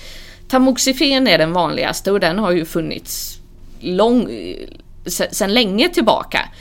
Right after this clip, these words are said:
Och på senare tid så ger man även en aromatashämmare till en del patienter och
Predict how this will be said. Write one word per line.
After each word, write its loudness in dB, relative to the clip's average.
Och 0
på 0
senare 2
tid 0
så -4
ger 2
man 0
även 2
en -2
aromatashämmare -2
till -2
en -2
del 2
patienter -2
och -2